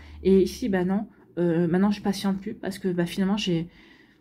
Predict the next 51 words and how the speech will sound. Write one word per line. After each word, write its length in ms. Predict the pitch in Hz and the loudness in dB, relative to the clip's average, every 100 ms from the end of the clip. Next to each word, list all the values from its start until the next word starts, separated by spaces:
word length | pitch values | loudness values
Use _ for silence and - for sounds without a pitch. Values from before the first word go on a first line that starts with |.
| _ _ _ _ _ _ - | _ _ _ _ _ _ 0
ah, 120 | 185 | 0
je, 140 | 214 214 | 2 0
moi 120 | 254 | 0
je 100 | 262 | 2
patiente 400 | 214 220 247 220 | 0 0 -2 -4
trop 200 | - 269 302 | -2 -2 0
et 240 | 208 202 | 0 0
je, 100 | 190 | 0
finalement 280 | - 214 247 | -2 0 0
je 100 | 269 | -2
suis 100 | 214 | -2
en 40 | 202 | 0
train 80 | |
de 60 | 190 | 2
passer 280 | 202 202 247 | 0 0 0
à 80 | 233 | 0
côté 240 | 208 220 | -2 0
de 120 | 196 | 2
belles 180 | 185 202 | 2 0
choses, 260 | 208 196 214 | 0 -2 -2
à 60 | |
côté 260 | 190 185 190 | -4 0 2
de 60 | |
ma 160 | 185 185 | 4 2
vie, 200 | 185 226 | 0 -6
peut-être 220 | - 180 | -4 -6
que 80 | 202 | -2
à, 120 | 165 180 - | -2 -2 -2
à, 240 | 180 175 | 2 2
je 100 | 180 | 0
suis 140 | 185 202 | -2 -2
en 40 | |
train 120 | 196 | 0
de 40 | 196 | 0
passer 240 | 196 196 | -2 -2
à 60 | 196 | -2
côté 240 | 196 196 | -2 0
de 180 | 185 180 | 2 4
nouvelles 280 | 180 196 202 | 4 2 2
rencontres, 500 | 208 196 196 247 - - - _ | 2 0 0 -6 -6 -16 -20 _
c'est 140 | 220 | -2
possible 400 | 214 208 208 190 | 2 0 2 0
également. 360 | 175 190 185 262 | 2 2 2 0
Donc 160 | 202 | -2
oui, 100 | 202 | -2
comme 120 | 220 208 | -4 -4
ça 100 | 190 | -4
peut 100 | 190 | -2
résonner 260 | 185 185 | -2 -2
pour 140 | 190 | -4
vous. 120 | 196 | -8